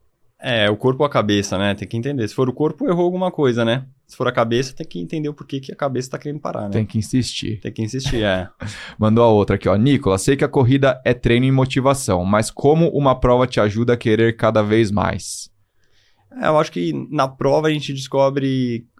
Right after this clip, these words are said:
Speaker 1: o que a gente é capaz, assim. O que a gente nunca imaginou, a gente consegue descobrir numa prova, né? Então, eu acho que isso é uma grande motivação pra
Speaker 2: Tem um objetivo
Speaker 1: pra
Speaker 2: também,
Speaker 1: ter um
Speaker 2: né?
Speaker 1: objetivo, é.
Speaker 2: Acho que isso linka nessa última pergunta dele aqui, ó. "Nicão, qual é a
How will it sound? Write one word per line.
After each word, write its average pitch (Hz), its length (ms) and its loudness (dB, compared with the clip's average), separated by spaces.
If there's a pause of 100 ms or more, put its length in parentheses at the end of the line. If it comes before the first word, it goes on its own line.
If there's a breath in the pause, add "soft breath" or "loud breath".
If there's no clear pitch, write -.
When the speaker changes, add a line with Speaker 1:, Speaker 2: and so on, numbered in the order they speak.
Speaker 1:
o 123 80 -12
que 131 200 -4
a 127 60 0
gente 131 640 -6 (100)
é 120 60 -8
capaz, 104 460 -2
assim. 98 340 -10
O 101 40 -12
que - 100 -8
a - 20 -4
gente 113 240 -8
nunca 120 180 -6
imaginou, 117 680 -4
a - 20 -10
gente 123 140 -10
consegue 127 260 -6
descobrir 110 320 -6
numa 104 160 -2
prova, 98 380 -4
né? 104 160 -10 (420)
Então, 104 600 -6
eu 104 100 -2
acho 104 160 -4
que - 80 -10
isso 110 160 -8
é 147 120 -6
uma 151 420 -8
grande 127 260 -4
motivação 160 460 -6
pra 147 240 -6
Speaker 2:
Tem 117 120 0
um 110 40 4
objetivo 120 680 0
Speaker 1:
pra 101 140 -4
Speaker 2:
também, - 160 0
Speaker 1:
ter - 60 2
um 131 100 2
Speaker 2:
né? 95 140 2
Speaker 1:
objetivo, 104 500 -2
é. 101 200 -2 (140)
Speaker 2:
Acho - 120 -18
que 120 120 -2
isso 117 200 0
linka 120 260 4
nessa 120 360 2
última 110 260 0
pergunta 104 400 0
dele 98 220 0
aqui, - 180 -6
ó. 87 140 -2 (300 soft breath)
"Nicão, 123 380 4
qual 123 220 4
é 147 40 4 (260)
a 120 380 4